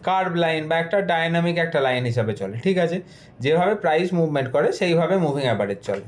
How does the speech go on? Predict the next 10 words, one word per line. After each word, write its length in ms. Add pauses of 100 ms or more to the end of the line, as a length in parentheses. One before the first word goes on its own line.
(180)
ঠিক 160
আছে, 220 (360)
ক্লিয়ার? 280 (360)
এখানে 340
যদি 200
এইভাবে 500
যদি 200
প্রাইস 320
মুভ 200
করে, 220